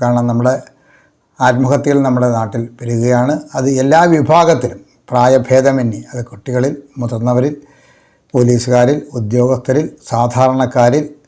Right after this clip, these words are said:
ഒക്കെ ആത്മഹത്യാ പ്രവണത കൂടി വരുന്നു.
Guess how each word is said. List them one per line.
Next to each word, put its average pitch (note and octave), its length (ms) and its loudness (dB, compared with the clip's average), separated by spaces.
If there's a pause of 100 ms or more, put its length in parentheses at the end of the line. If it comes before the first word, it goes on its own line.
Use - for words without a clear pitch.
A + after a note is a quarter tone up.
(200)
ഒക്കെ C3 380 0 (640)
ആത്മഹത്യാ B2 560 -2
പ്രവണത A#2+ 380 -2
കൂടി A2+ 220 -2
വരുന്നു. A#2+ 400 -2